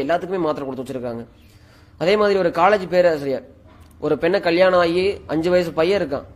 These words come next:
"எதனால இந்த பிரச்சனைன்னு?" கேட்டேன். காலேஜ்ல பாத்ரூம் நல்லா இருக்காதான், யூரின் அடக்கிட்டே இருப்பாங்களாம், அதனால கிட்னி ஃபெயிலியர்.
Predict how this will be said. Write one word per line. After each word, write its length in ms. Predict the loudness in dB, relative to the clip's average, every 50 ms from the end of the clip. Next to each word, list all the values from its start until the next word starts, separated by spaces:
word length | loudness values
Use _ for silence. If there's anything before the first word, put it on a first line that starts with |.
| -20 -20 -20 -20 -6 0
"எதனால 360 | 0 2 2 2 2 2 2
இந்த 120 | 2 0
பிரச்சனைன்னு?" 380 | 0 -2 -2 -2 -2 -2 -2 0
கேட்டேன். 280 | -2 -2 -2 -4 -6 -8 -12 -18 -20 -20 -20 -20 -20 -20 -20 -16 -6
காலேஜ்ல 420 | 0 2 2 2 2 2 0 0 2
பாத்ரூம் 480 | 2 2 2 2 0 -2 0 0 0
நல்லா 140 | 2 2 2
இருக்காதான், 320 | 2 0 -2 -4 -4 -6 -10 -12 -16 -18 -18 -18 -14 -10
யூரின் 300 | -2 0 0 2 2 2
அடக்கிட்டே 420 | 2 2 0 0 -2 -2 -2 -2
இருப்பாங்களாம், 440 | -2 -2 -2 -2 -2 -2 -2 -4 -6 -10 -16 -20 -20 -20 -12 -6
அதனால 320 | -4 -2 0 2 0 0
கிட்னி 260 | 0 -4 -6 -8 -8 -6
ஃபெயிலியர். 360 | -6 -6 -6 -6 -6 -8